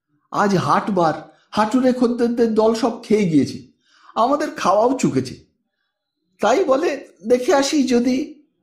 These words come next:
হাজারি বলিল, "হ্যাঁ হ্যাঁ, পাঠিয়ে দাও গিয়ে, ভাত যা আছে খুব হয়ে যাবে।" বংশীধরের ভাগিনেও আসিল।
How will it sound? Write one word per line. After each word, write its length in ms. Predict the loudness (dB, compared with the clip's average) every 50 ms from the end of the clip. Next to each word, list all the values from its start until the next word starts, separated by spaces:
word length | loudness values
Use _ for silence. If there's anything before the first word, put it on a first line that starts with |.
| _ _ _ _ _ _ _ _ _ _ _ _ _ _ _ _ _ _ _ _ -6
হাজারি 400 | -4 -2 0 0 2 2 2 0
বলিল, 280 | 0 0 0 0 0 0
"হ্যাঁ 360 | 0 0 0 0 2 2 2
হ্যাঁ, 140 | 2 2 2 2
পাঠিয়ে 320 | 0 0 2 2 2 2
দাও 180 | 4 2 2 0
গিয়ে, 280 | 0 -4 -6 -6 -8 -14 _ _ _ _ _ _ _ -14 -10
ভাত 380 | -6 -4 -2 0 -2 -2 -2
যা 180 | -2 0 2 2
আছে 200 | 2 0 -2 -6
খুব 240 | -2 -2 -2 0 2
হয়ে 180 | 2 2 2
যাবে।" 240 | 2 0 -4 -6 -8 -16 -20 _ _ _ _ _ _ _ _ _ _ _ _ _ _ _ _ _ _ _ _ _ _ _ _ _ _ _ _ _ -6 -2
বংশীধরের 680 | 0 4 4 4 4 4 4 4 4 4 4 4 4 2
ভাগিনেও 580 | 2 2 0 2 0 0 0 0 2 2 4
আসিল। 380 | 4 4 2 2 0 -2 -4 -4